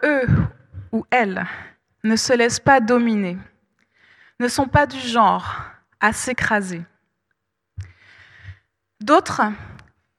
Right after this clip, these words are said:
au caractère plus doux, pourraient avoir un peu honte de leur personnalité et se dire qu'ils devraient moins se laisser faire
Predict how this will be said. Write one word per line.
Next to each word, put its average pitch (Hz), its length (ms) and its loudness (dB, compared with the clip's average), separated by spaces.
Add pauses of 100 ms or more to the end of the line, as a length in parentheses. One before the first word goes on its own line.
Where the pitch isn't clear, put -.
(120)
au 240 120 4
caractère 262 680 4
plus 294 220 -2
doux, 233 240 -4 (1160)
pourraient 277 260 4
avoir 285 640 6
un 285 100 6
peu 311 320 0
honte 269 380 -2 (320)
de 220 100 -2
leur 226 220 4
personnalité 220 920 -2 (1160)
et 240 100 -2
se 302 160 -2
dire 311 460 0
qu'ils 277 200 -8
devraient 262 360 0
moins 320 280 2
se 311 200 -4
laisser 240 400 -6
faire 185 500 -6